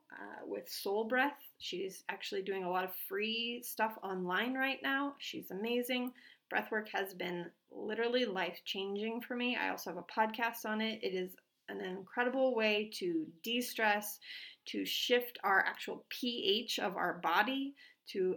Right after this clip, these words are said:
help our immune systems, to help if you have tr-, trauma. It helps with people with trauma, P T S D. It helps people just have stress. It helps so much. It is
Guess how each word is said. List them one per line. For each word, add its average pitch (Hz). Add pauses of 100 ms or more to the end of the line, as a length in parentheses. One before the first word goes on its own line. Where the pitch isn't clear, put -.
(200)
help 240
our 190
immune 220
systems, 254
to 202
help 220
if -
you 202
have 175
tr-, - (120)
trauma. 233
It -
helps -
with -
people -
with -
trauma, 254 (360)
P 190
T 180
S - (100)
D. 247 (360)
It 196
helps 208
people 185
just -
have -
stress. 262
It 220
helps 226
so 202
much. -
It 202
is 190